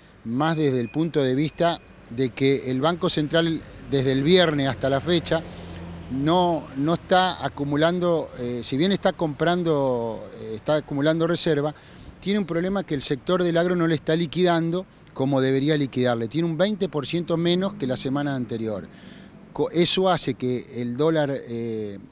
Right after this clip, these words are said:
como eso se liquida un dólar blend de un veinte por ciento contado con liqui y un ochenta de oficial, hace que la oferta al contado con liqui baje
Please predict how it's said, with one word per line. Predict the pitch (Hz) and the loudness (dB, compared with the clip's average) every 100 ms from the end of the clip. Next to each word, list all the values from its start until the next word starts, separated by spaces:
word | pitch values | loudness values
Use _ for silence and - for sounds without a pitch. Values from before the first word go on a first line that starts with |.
| - | -14
como | 107 | -10
eso | 120 135 | -6 -4
se | 143 | -4
liquida | 135 131 143 | -4 -2 -2
un | 139 | 0
dólar | 143 139 | 0 0
blend | 131 143 139 117 | 0 0 0 -2
de | |
un | 107 | -4
veinte | 113 127 131 | -4 -4 -4
por | 123 | -6
ciento | - 135 127 | -6 -6 -6
contado | 127 131 120 | -4 -4 -4
con | 127 | -4
liqui | 135 131 117 | -4 -4 -6
y | |
un | 110 | -6
ochenta | 104 127 123 131 | -6 -6 -4 -4
de | 131 | -4
oficial, | 123 143 - 147 147 - - | -6 -6 -2 -2 -4 -16 -12
hace | 135 139 135 | -4 -4 -2
que | 123 | -4
la | 117 | -6
oferta | 104 151 165 147 | -6 -2 -2 -2
al | 127 | -4
contado | 120 120 135 131 | -4 -4 -2 -4
con | 127 | -4
liqui | 123 127 143 | -4 -4 -2
baje | 143 131 - | -2 -2 -4